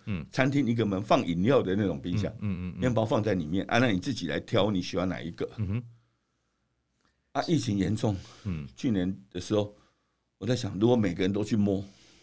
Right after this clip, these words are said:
Speaker 1: 哦，那，
Speaker 2: 虽然有塑料袋，
Speaker 1: 那，是啊。
Speaker 2: 可是没摸，啊，我怎么再去准备？
Speaker 1: 对。
Speaker 2: 所以我现在有一面墙，家里面在一面墙的一个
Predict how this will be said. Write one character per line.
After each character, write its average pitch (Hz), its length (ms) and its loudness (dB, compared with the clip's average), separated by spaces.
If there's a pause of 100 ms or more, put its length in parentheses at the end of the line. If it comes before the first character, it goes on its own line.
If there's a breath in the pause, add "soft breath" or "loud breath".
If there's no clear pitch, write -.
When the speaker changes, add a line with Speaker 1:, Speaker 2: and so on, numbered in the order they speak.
(140)
Speaker 1:
哦， 107 120 -4
那， 101 260 2
Speaker 2:
虽 147 140 8
然 139 100 8
有 95 140 4
塑 123 80 0
料 110 140 6
袋， 98 200 2
Speaker 1:
那， - 80 -18
是 - 180 -4
啊。 80 120 0
Speaker 2:
可 123 60 2
是 131 40 4
没 117 120 2
摸， 120 240 4
啊， 147 80 4
我 143 160 10
怎 143 120 2
么 101 80 2
再 107 160 4
去 117 140 0
准 95 180 -4
备？ 90 60 -6 (640)
Speaker 1:
对。 90 100 -6
Speaker 2:
所 143 80 6
以 160 40 4
我 107 120 4
现 143 140 2
在 120 40 4
有 95 80 2
一 110 80 4
面 120 280 4
墙， 87 260 -6
家 127 160 -2
里 120 80 2
面 98 160 2
在 117 100 -2
一 110 140 4
面 127 180 4
墙 113 160 -4
的 92 140 0
一 95 80 -2
个 98 180 0